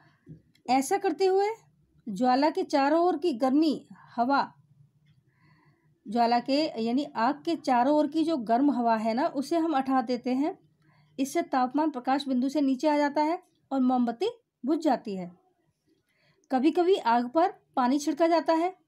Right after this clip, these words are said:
यह जलते हुए ईंधन से गर्मी सोख लेता है और तापमान नीचे आ जाता है।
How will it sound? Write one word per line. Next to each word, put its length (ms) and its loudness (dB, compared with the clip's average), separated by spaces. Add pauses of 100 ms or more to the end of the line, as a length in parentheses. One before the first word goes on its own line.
(340)
यह 200 2
जलते 400 0
हुए 300 4 (260)
ईंधन 300 2
से 160 -2
गर्मी 320 2
सोख 220 0
लेता 220 2
है 180 -2 (880)
और 120 0
तापमान 440 0
नीचे 220 -2
आ 120 4
जाता 260 0
है। 180 -4